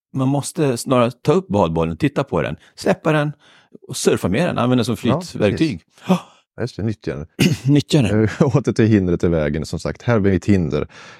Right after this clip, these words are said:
Speaker 2: Jag kanske kan li-, eh, åka med den eller flyta med den istället.
Speaker 1: Mm, mm.
Speaker 2: Du får. Så att det här är ju, för att det här går på, ta-, har bäring mot vår tanke kring att inte göra en D N F.
Speaker 1: Mm.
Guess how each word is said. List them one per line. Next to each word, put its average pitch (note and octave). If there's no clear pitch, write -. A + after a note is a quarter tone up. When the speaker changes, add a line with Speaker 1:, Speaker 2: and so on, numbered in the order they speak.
Speaker 2:
Jag F2+
kanske F2+
kan E2+
li-, E2
eh, -
åka F#2+
med C#2
den C2+
eller C#2
flyta E2
med C#2+
den C#2+
istället. -
Speaker 1:
Mm, G2
mm. F#2
Speaker 2:
Du F2+
får. E2+
Så -
att -
det A2+
här A#2+
är B2+
ju, B2
för A#2+
att G#2
det B2
här C3
går B2
på, F#2
ta-, -
har G#2
bäring G#2
mot D#2+
vår E2
tanke D#2
kring D#2+
att D2+
inte D#2
göra D#2
en D#2
D G2
N G2
F. -
Speaker 1:
Mm. G#2